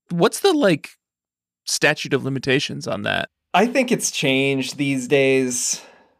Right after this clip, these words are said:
Speaker 2: I think it depends what it is, but, I mean, if it's, like, a year out, I think you're definitely fine. At least a year.
Speaker 1: Us. Movie. That was, like, twenty eighteen.
Speaker 2: Oh, it's several years. I don't really think that it's spoilers.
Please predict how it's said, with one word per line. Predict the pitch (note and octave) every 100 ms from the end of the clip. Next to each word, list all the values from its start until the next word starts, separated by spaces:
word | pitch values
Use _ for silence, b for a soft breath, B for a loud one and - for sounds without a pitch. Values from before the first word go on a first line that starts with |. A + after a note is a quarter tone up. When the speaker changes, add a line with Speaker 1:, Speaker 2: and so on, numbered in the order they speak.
| B
Speaker 2:
I | -
think | C3+ E3
it | C#3
depends | A#2+ - A#2 A2
what | A#2+
it | A#2 G#2+
is, | A2 A2 G#2 -
but, | - A#2+ G#2 - _ _ _ _ _
I | E3
mean, | A#2+ G2 F2
if | B2
it's, | D3 -
like, | B2 G#2 F#2+
a | E2
year | G#2+ C3 A#2
out, | G#2 C3 A2+ -
I | A2
think | - A2
you're | -
definitely | F2+ A2+ - A2 -
fine. | - G1+ D#3+ E3 _ _
At |
least | C#3+ A3 -
a |
year. | A2 B2+ A2 - _ _ _ _ _ -
Speaker 1:
Us. | C#3+ B2 - - - _ _ _ _ _ -
Movie. | C3 B2 A2 G2+ _ _ _ _ _
That | -
was, | C3+
like, | A#2 -
twenty | - E3 C3
eighteen. | - C3+
Speaker 2:
Oh, | D#3+ A2 F#2+
it's | C3+ C3+
several | - - - G#2+
years. | G2+ - - - -
I | F3
don't | G3+ D#3+
really | D3+ C#3+
think | C3+ C3+ -
that | A2+
it's | G2+ -
spoilers. | - G2 A2+ A#2+ - -